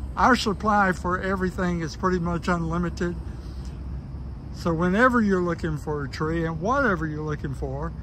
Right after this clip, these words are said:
check us out, the tree planters dot com. Reach out to us from there, and we will make arrangements and get your trees in for you right away.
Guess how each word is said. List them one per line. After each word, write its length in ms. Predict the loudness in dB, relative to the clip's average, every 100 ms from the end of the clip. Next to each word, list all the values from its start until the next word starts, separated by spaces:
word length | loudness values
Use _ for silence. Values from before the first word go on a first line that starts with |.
| -10 -8 -8 -6
check 280 | -6 -4 -4
us 160 | 0
out, 400 | 4 4 2 -2
the 60 | -6
tree 200 | -2 -2
planters 460 | 0 -2 0 -2 -2
dot 280 | 0 0
com. 440 | -2 0 0 0 0
Reach 200 | -2 -2
out 240 | -2 -2
to 180 | -4 -4
us 80 | -4
from 260 | -4 -4 0
there, 400 | 0 0 -2 -4 -10 -10 -12 -8
and 240 | -6 -4 0
we 180 | 2
will 240 | 2 0 -2
make 420 | 0 2 2 2
arrangements 720 | 2 4 2 0 -2 -6 -4
and 140 | -4
get 160 | -4 -4
your 100 | -4
trees 480 | -4 -2 0 0 -2
in 160 | -4
for 240 | -4 -4 -2
you 140 | -4
right 640 | -4 -6 -4 -2 0 0 0
away. 440 | 0 0 -2